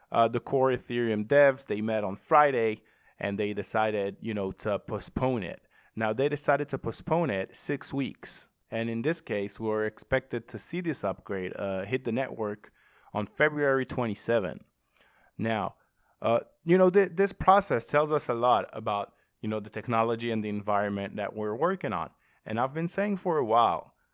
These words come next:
that Ethereum is still a big experimental project, and today it's still worth thirteen billion dollars.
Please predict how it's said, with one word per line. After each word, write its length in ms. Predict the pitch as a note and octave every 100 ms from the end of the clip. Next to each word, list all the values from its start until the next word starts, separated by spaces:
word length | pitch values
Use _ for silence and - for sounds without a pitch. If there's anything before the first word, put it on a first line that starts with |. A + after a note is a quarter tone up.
| _
that 460 | G2 G2+ G2+ - -
Ethereum 640 | A#2 - D#3 D3+ B2 A2
is 60 | G#2
still 360 | - C#3 C#3
a 120 | A2+ G#2
big 360 | - B2 B2+
experimental 760 | A2 - - A2+ A2+ A2+ A2+ G#2
project, 640 | - A2 A2+ A2+ A#2+ - _
and 160 | A2 G#2+
today 300 | A#2+ B2 D3
it's 200 | A2+ -
still 300 | - D3+ C3
worth 380 | A2 A2 - -
thirteen 600 | - - D#3 D#3+ C#3+ C3+
billion 500 | A2 G#2+ G#2 G2+ F#2+
dollars. 640 | G2+ G#2 G2+ - - -